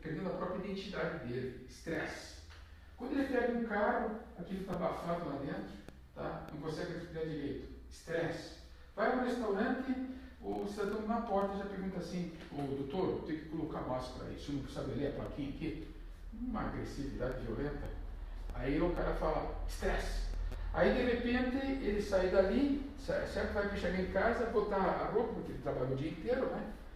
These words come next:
E veio do hospital. Aí a turma em casa olha pra cara dele assim, tipo assim, "Chegou a contaminação." Sai todo mundo correndo, estresse.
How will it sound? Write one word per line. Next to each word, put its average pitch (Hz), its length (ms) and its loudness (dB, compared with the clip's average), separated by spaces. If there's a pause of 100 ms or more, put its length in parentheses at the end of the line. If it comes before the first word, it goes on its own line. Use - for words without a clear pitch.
E 127 60 -4
veio 156 180 4
do 185 60 4
hospital. - 640 2 (640)
Aí 151 240 4
a 160 60 4
turma 160 160 4
em 139 40 2
casa 156 260 4
olha 151 140 6
pra - 120 2
cara 139 240 0 (180)
dele 143 160 0
assim, 143 180 -2
tipo - 220 -6
assim, - 340 -6 (280)
"Chegou - 960 0
a - 100 0
contaminação." - 1080 -4 (440)
Sai - 140 -4
todo 285 180 2
mundo 269 220 0
correndo, 226 360 6 (300)
estresse. - 580 2